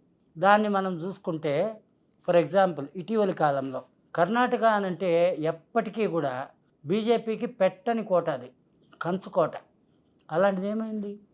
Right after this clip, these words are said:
ఇటీవల కాలంలో జరిగిన ఎలక్షన్లో కాంగ్రెస్ వచ్చింది, సిద్ధరామయ్య చీఫ్ మినిస్టర్ అయ్యాడు. మరి అక్కడ బీజేపీకి కంచు కోట అయినటువంటి కర్ణాటకే ఆ విధంగా దెబ్బతింది అని అంటే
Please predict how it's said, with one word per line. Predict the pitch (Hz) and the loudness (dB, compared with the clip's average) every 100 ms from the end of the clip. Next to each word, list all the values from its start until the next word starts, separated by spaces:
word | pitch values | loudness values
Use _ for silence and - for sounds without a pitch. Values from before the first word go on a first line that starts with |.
| - | -10
ఇటీవల | 147 190 180 | 2 4 6
కాలంలో | 160 151 147 139 | 4 2 0 -2
జరిగిన | 135 131 | -2 -2
ఎలక్షన్లో | 135 131 135 - 151 135 170 | -4 -4 -8 -8 -8 -6 -4
కాంగ్రెస్ | 214 220 226 165 | -2 0 0 -4
వచ్చింది, | 151 160 139 135 - _ _ _ _ | -6 -4 -6 -6 -10 _ _ _ _
సిద్ధరామయ్య | - 196 196 196 190 180 175 170 147 - _ _ _ _ _ _ _ - | -4 -2 2 2 2 0 -2 -2 -4 -10 _ _ _ _ _ _ _ 0
చీఫ్ | 190 175 | 0 2
మినిస్టర్ | 170 156 - 139 | -2 -2 -4 -8
అయ్యాడు. | 131 127 - _ _ _ 180 | -6 -8 -12 _ _ _ -4
మరి | 196 | 0
అక్కడ | 190 190 175 | 2 4 2
బీజేపీకి | 151 127 170 185 220 220 220 190 160 - - | 2 0 0 2 0 0 -4 -6 -8 -14 -10
కంచు | 160 160 | -8 -8
కోట | 214 208 202 | -2 0 2
అయినటువంటి | 202 185 175 151 147 151 151 151 | 2 2 0 -2 -4 -4 -6 -6
కర్ణాటకే | - 135 208 208 196 220 | -6 2 2 2 2 6
ఆ | 202 | 6
విధంగా | 190 185 196 | 6 2 0
దెబ్బతింది | 165 156 160 156 151 160 | 0 0 -2 -4 -6 -6
అని | 143 | -6
అంటే | 135 117 135 139 | -8 -8 -8 -8